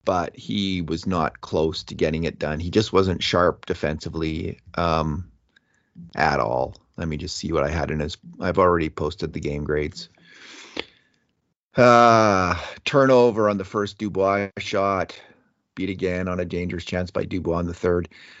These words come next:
Yeah, he just, he was at the center of a lot of the bad things that happened out there. And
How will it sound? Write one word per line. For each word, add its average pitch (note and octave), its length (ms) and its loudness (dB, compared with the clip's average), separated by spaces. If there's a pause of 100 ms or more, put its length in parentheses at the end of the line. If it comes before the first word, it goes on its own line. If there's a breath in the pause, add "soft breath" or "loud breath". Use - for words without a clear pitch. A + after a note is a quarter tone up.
(140 loud breath)
Yeah, - 120 2
he C3 140 6
just, F#3 240 4 (160)
he C#3+ 200 4
was C3+ 160 6
at - 80 4
the A2 80 -4
center G2+ 400 2
of F#2 80 0
a E2+ 60 2
lot D#2+ 200 0
of D#2+ 80 -4
the D2+ 80 -4
bad D2 260 -4
things - 260 -8
that D#2+ 80 -6
happened E2+ 340 -6
out D#2+ 140 -4
there. E2+ 160 2
And - 200 -6